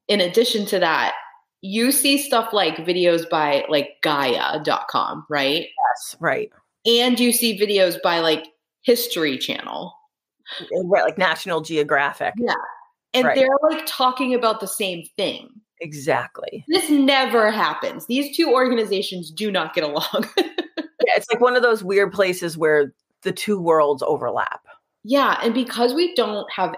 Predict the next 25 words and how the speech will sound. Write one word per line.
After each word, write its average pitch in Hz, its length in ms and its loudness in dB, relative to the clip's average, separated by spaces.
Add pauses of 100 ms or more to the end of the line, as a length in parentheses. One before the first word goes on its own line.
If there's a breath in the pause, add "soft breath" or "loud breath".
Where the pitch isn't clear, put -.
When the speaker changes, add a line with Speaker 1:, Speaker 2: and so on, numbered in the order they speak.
(100)
Speaker 1:
any 185 380 -4
real 175 220 2
concrete 160 580 -2
proof 156 280 -2 (120)
or 160 180 2
evidence 160 640 -2
as 156 360 0
to 190 160 -2
what's 156 300 0
going 156 280 2
on 143 460 2
and 156 120 0
how 156 340 2
these 160 300 -2
were 156 140 0
built 151 340 2
and 156 140 -2
what 156 140 -2
they 147 100 0
were 135 140 -2
used 139 440 -2
for, 214 440 2 (480 loud breath)
it 208 200 0 (140)
makes 214 380 0
it 294 220 0